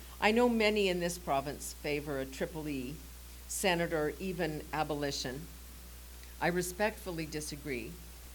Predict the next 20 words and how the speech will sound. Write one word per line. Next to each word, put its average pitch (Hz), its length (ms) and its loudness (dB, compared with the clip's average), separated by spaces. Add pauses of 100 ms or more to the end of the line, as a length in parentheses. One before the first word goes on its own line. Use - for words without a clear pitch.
(140)
because 185 380 2
we 202 160 -2
have 214 260 2
an 196 100 0
elected, 170 640 2 (360)
highly 196 300 4
partisan 165 560 -2
body 151 380 0 (100)
called 185 280 2
the 180 100 -2
House 143 280 -2
of - 160 -12
Commons. 127 480 -8 (540)
Two 233 220 2
competing 196 640 0
elected 165 460 0
houses 143 600 -2 (320)
too 196 240 4
often 151 500 2
would 156 140 -2